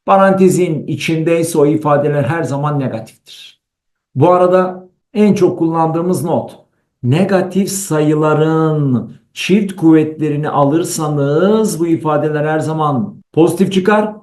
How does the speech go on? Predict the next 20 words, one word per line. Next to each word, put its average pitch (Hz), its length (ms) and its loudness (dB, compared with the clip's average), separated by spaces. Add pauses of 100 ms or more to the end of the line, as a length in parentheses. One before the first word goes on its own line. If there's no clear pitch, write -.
Ama 135 280 0
bak 143 260 0
dikkat 165 360 -2
et. 214 440 0 (380)
Negatif 185 760 0
sayıların 151 720 -2
tek 196 320 -2
kuvvetini 220 420 -2
alırsan 220 800 -4 (160)
burası 156 760 2
her 196 320 0
zaman 143 560 -2
ne 196 140 -2
çıkar? 190 520 -2 (320)
Eksi 160 680 0 (140)
çıkar. 156 520 -4 (240)
Lütfen 143 600 -2
bunu 135 260 -2
da 147 420 -4 (180)
unutma. 117 500 -4